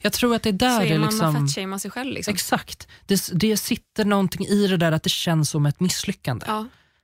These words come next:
Speaker 1: Att det känns som att det här borde jag ha kunnat styra undan eller göra, jag borde ha gjort det annorlunda. Jag borde, jag tänker direkt alla de här tankarna om att jag borde ta hand om mig själv bättre och att det här
Speaker 2: Mm.
Speaker 1: är ett bevis på att jag inte tar hand om mig själv.
Speaker 2: Mm.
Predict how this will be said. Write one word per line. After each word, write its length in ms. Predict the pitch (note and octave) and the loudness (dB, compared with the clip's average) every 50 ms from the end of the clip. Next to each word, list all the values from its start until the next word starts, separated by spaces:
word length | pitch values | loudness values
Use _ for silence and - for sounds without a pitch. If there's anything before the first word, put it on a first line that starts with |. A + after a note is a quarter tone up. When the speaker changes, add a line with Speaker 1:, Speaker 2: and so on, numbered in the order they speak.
| _ _ | _ _
Speaker 1:
Att 260 | - E3+ - - - - | -2 -2 -2 -2 -4 -2
det 140 | - G3 F#3+ | 2 2 2
känns 320 | - - G3 E3+ E3 D3+ - | 4 4 2 2 2 2 2
som 120 | E3+ D#3+ | 4 2
att 120 | D#3+ D3 | 2 4
det 60 | - D3+ | 2 2
här 240 | B2+ E3+ F3+ F3+ | 4 4 4 4
borde 260 | E3 D#3+ E3+ D#3+ D#3 E3+ | 4 2 2 2 4 4
jag 180 | D#3+ D#3 D3+ | 4 4 4
ha 120 | C#3 C#3+ C3+ | 4 2 2
kunnat 260 | - C#3+ C3+ C3 B2+ | 2 2 2 2 2
styra 260 | - - C3 B2 B2+ - - | 0 0 0 0 0 0 0
undan 460 | G#3 A3 A3 G#3+ G#3 G3+ G3+ G3+ G3+ | 0 2 2 2 2 2 2 2 2
eller 160 | F3+ D#3 C#3+ | 2 2 2
göra, 420 | C3+ C3+ C3 B2+ B2+ B2+ B2+ B2+ - - - - - - - - | 2 2 2 2 2 2 2 0 -2 -4 -14 -20 -20 -20 -10 0
jag 160 | - D#3+ E3 D#3+ - | 2 2 4 2 2
borde 300 | - F3 D#3 E3+ E3+ D#3 | 2 2 4 4 4 4
ha 100 | D3+ D#3+ | 4 4
gjort 280 | D3+ D3+ D3 - _ - | 4 4 2 0 _ 0
det 140 | D#3+ D3+ - _ _ _ _ - | 0 0 0 _ _ _ _ 0
annorlunda. 720 | - F3 F3 F3 E3+ F3+ G#3 G#3 G3+ F#3 F#3+ F#3 F3 E3+ E3 | 2 4 4 6 4 4 4 4 2 4 4 4 2 2 2
Jag 160 | E3 D#3+ D3+ | 2 2 2
borde, 460 | C3+ D#3+ D#3+ D3+ C#3 D3 C#3+ C#3+ C#3 - - - - | 2 2 2 2 4 2 2 2 0 -2 -6 -10 -2
jag 140 | - E3 - | -2 -2 2
tänker 280 | - F3+ D#3+ C#3+ - | 2 2 2 2 2
direkt 560 | D3+ C#3 D3+ D#3 D3 D#3+ A#3 B3+ - - - A3 | 2 4 4 4 4 4 2 2 0 0 0 2
alla 140 | G3 F3+ | 2 4
de 120 | E3 D3+ C#3+ | 4 4 4
här 80 | C#3+ | 4
tankarna 480 | C3+ - D3 D3 C3+ B2 - C#3+ B2+ C3 | 4 4 4 4 4 4 4 2 2 4
om 120 | B2+ B2 B2 | 4 4 2
att 140 | A#2+ - - | 2 2 2
jag 100 | B2 A#2+ | 2 2
borde 300 | B2 B2+ A#2+ A2+ A#2 A2+ | 2 2 2 2 0 0
ta 100 | - B2+ | 0 -2
hand 360 | - - C3 A#2 A#2 A2+ A2+ | 0 2 2 4 4 4 4
om 80 | A2 | 2
mig 80 | A2+ A2 | 2 0
själv 260 | - - A2+ F#2+ B2 - | 0 0 -2 -2 -2 -6
bättre 380 | - - - - _ - - A2 | -6 -8 -8 -8 _ -4 -2 0
och 160 | A2+ B2+ - | 0 2 0
att 80 | A#2+ - | 0 2
det 60 | - | 4
här 60 | A2+ A2+ | 4 4
Speaker 2:
Mm. 60 | G#2+ | 4
Speaker 1:
är 40 | A2+ | 4
ett 60 | - | 2
bevis 300 | - A2+ A2 A2+ - - | 2 2 2 2 0 0
på 80 | - | -2
att 80 | B2+ - | -2 0
jag 60 | - | 2
inte 160 | A2+ C3 - | 0 0 2
tar 100 | C3 B2+ | 2 2
hand 240 | A#2 A2 A#2+ B2+ - | 4 4 2 2 0
om 60 | A#2+ | 2
mig 80 | A#2+ A2+ | 2 0
själv. 320 | - - - - - - - - - - | 0 0 -2 -4 -4 -8 -10 -14 -10 -6
Speaker 2:
Mm. 120 | G3 G3 | -6 -4